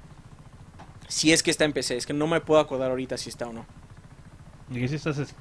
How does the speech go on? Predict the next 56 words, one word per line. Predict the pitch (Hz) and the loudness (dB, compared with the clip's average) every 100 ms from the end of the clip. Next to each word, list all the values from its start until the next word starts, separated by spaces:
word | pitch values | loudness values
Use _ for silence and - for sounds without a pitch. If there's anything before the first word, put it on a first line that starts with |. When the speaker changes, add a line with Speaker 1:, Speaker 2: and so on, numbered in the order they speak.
| 113 | -12
Speaker 2:
Cestiria, | 104 110 143 104 87 | -8 -6 -2 -2 -2
¿no? | 160 | -2
Speaker 1:
Cestiria | 160 147 208 214 | -2 0 6 6
sí | 170 | 6
está | 151 | 2
en | 151 | 0
P | 131 | 0
C, | - | -4
Cestiria | - 127 151 147 139 | -6 -6 -2 0 0
sí | - | -4
está. | - - - - - - - - | -10 -14 -18 -20 -20 -20 -20 -4
Está | 113 | 0
en | 117 | 4
Speaker 2:
Pero | |
Speaker 1:
Play | 156 | 4
Speaker 2:
ese | 143 | 4
Speaker 1:
tres, | 175 180 | 2 2
Play | 160 | 2
cuatro | 143 160 160 | 2 2 2
y | |
P | 143 123 | -4 -4
C. | - | -6
Speaker 2:
ese | 131 123 | -4 -2
es | 131 | -2
más | 127 | -2
pesado, | - - 110 143 | -4 -4 -4 -4
¿no? | 156 - | -10 -8
Speaker 1:
Ajá, | 147 | -4
ahorita | - 190 226 294 | 4 4 10 10
van | 269 262 | 10 6
a | 247 | 4
poner | 208 170 190 | 2 2 2
el, | 202 | 4
el | 170 147 143 135 | 4 4 0 2
Final | 160 175 | 2 2
Fantasy | 180 175 185 139 | 0 0 -2 -2
seis | - 151 214 - - | 2 2 2 -4 -4
en | 135 131 127 127 | -4 -6 -8 -8
Steam, | - 147 202 359 - - - - - - - - - - - | -6 0 0 0 -6 -20 -20 -20 -20 -20 -20 -20 -20 -20 -4
pero | 147 156 | 4 6
es | 190 | 8
la | 247 | 6
versión | 156 160 180 | 6 4 2
de | 160 | 2
móviles | 147 147 143 127 - | 4 4 4 2 -2
y | 127 | -8
personalmente | 127 131 147 160 165 175 | -6 -4 0 0 0 -2
me, | 151 127 120 | -2 -2 -2
me | 120 135 | -2 0
desagrada | 139 135 147 143 160 165 | 2 4 4 6 8 8
mucho | 160 165 185 190 185 170 151 | 6 6 8 8 8 6 6
cómo | 151 147 | 4 0
se | 135 | -2
ve | 123 | -4
ese | 120 | -4
juego. | 107 98 | -8 -8